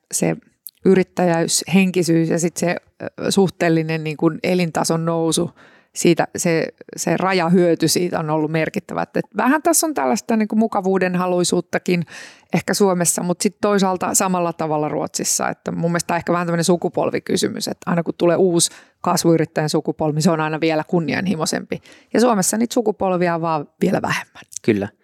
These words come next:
Speaker 2: Hei, tähän loppuun vielä tuli mieleen yksi kysymys, joka, joka olisi mielenkiintoinen ja ehkä niinku just Relexinkin näkökulmasta, niin kuinka paljon te olette nyt tehneet tutkimusta, markkinatutkimusta ja muuta vastaavaa ennen kuin te menette? Et tuntuu, että monet firmat välillä,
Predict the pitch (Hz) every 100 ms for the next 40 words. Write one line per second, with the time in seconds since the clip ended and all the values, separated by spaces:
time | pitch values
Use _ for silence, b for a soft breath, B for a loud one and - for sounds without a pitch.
0 | b b b b b b 139 156 160 165
1 | - 127 123 117 127 131 123 110 117 127
2 | - 117 113 104 101 104 101 107 - 117
3 | 113 110 127 113 104 101 98 104 110 110
4 | 123 123 117 123 117 - 117 - - 127
5 | 120 - 110 107 _ - 120 113 120 -
6 | 98 120 - - 107 110 165 - 170 147
7 | 127 - 123 - 131 - 147 139 - -
8 | - 117 123 - 120 113 113 - - -
9 | 113 113 - - - 52 58 58 58 -
10 | - 110 53 - - B B B B B
11 | B - - 135 127 120 - 127 131 -
12 | 120 110 110 117 113 107